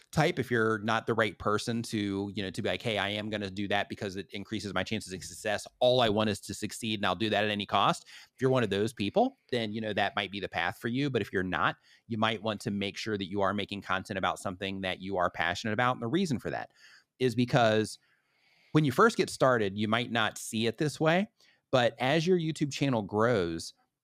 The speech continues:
it becomes, like, your subject matter becomes something that you obsess over. It becomes something, and it doesn't matter. It doesn't matter if you're vlogging. It doesn't matter if you're making videos like I do. It doesn't matter if you're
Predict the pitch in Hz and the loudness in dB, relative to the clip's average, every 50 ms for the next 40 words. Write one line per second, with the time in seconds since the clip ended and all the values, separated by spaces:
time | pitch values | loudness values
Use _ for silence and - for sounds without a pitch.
0 | - 127 135 131 - 131 117 123 - - 147 156 127 95 90 104 101 - 113 110 | -2 -2 -2 0 0 -2 -2 -2 -2 0 2 2 2 0 -2 -4 -4 -2 -2 -2
1 | 104 - - - 127 135 139 143 165 165 - - 123 110 110 117 123 160 190 208 | -2 -2 0 2 2 4 4 4 4 2 2 2 0 2 2 4 4 2 2 0
2 | 196 - - 123 113 - - 131 117 113 110 107 - - 127 110 113 127 117 113 | -2 -4 -2 -2 -2 2 2 2 2 2 0 -2 0 0 0 0 0 -2 -2 -2
3 | 110 107 101 101 95 - 104 107 104 95 87 - 80 - - - 127 120 123 - | 0 0 -2 -2 -2 -4 -4 -4 -4 -4 -4 -6 -8 -6 -2 0 2 2 2 2
4 | 131 120 117 110 120 120 117 120 - - _ _ - - 113 - 117 110 - - | 2 2 2 4 2 2 0 -2 -8 -20 _ _ -6 -6 -4 -4 -4 -4 -2 -2
5 | 120 113 107 110 - - 120 110 - 123 117 131 175 185 - 196 160 147 98 110 | 0 0 -2 -2 -2 0 0 0 0 -2 -2 -2 0 2 2 2 2 2 2 2
6 | 123 143 - - - _ - - _ - - 110 135 143 131 123 110 - 113 95 | 2 2 2 0 -4 _ -18 -14 _ 0 2 2 4 4 4 2 2 2 0 -2
7 | 87 90 101 110 123 131 135 131 131 135 131 120 110 123 113 104 107 - 107 107 | -2 0 4 6 6 8 6 6 4 2 0 0 0 0 -2 -2 -2 -2 -2 0
8 | 107 107 98 - - 113 104 101 101 95 95 98 113 110 104 - 107 95 110 104 | 0 0 -2 -4 -2 -2 0 0 0 0 -2 -4 -4 -4 -4 -4 -4 -4 -2 -2
9 | 101 95 92 95 82 90 - 107 110 117 107 113 117 120 117 113 117 101 - - | -2 0 0 0 0 2 2 2 2 2 2 2 4 4 4 2 2 0 0 0
10 | 110 98 - 104 104 104 104 104 - - 110 107 104 107 104 101 | -2 0 0 0 0 2 2 0 0 0 2 4 4 4 4 2